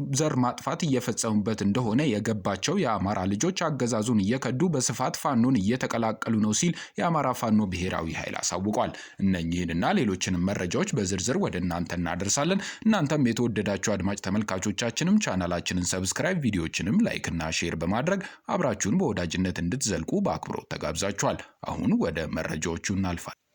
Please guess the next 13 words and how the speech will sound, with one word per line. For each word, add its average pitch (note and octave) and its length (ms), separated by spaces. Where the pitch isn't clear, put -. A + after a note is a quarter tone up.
የሁለት F#2+ 580
መቶ G#2 300
ስድስተኛ G#2 680
ኮር D3+ 240
አስራ C3+ 240
አራተኛ G#2+ 540
ክፍለ A2 320
ጦር - 220
ቃኝና G#2+ 480
መሐንዲሶች G#2 580
ከጅበላ A2 580
ሙተራ G#2+ 440
ሻለቃ G#2 380